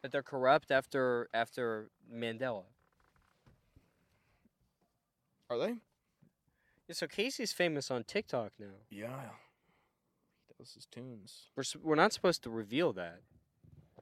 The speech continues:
Speaker 2: Well, this is a soft reveal, so.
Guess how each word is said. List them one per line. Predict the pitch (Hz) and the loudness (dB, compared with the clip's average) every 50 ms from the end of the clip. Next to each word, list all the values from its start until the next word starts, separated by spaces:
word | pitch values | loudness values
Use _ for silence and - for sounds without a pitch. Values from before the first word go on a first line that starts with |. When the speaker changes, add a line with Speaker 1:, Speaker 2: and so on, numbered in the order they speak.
| _ - - - - _ _ _ _ _ _ - | _ -4 -4 -4 -4 _ _ _ _ _ _ -12
Speaker 2:
Well, | 131 131 131 | -8 -8 -8
this | 135 139 - | -8 -10 -10
is | 135 123 | -12 -12
a | 104 | -12
soft | - - - 104 98 98 - - | -10 -8 -6 -6 -6 -6 -10 -16
reveal, | 90 - 92 90 90 90 98 117 _ _ _ _ | -20 -20 -18 -18 -18 -20 -20 -20 _ _ _ _
so. | - - - | -20 -20 -20